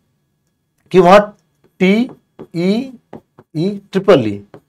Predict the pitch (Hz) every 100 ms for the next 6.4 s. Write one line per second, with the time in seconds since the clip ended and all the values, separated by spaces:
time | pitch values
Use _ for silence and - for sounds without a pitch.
0 | _ _ _ _ _ 131 151 190 190 202
1 | 170 160 170 - 151 156 156 190 170 220
2 | - _ _ - 123 151 160 165 165 170
3 | 170 180 202 _ _ _ _ _ _ _
4 | _ _ _ _ _ _ _ _ _ _
5 | _ _ _ - 160 202 196 190 185 165
6 | 202 185 220 226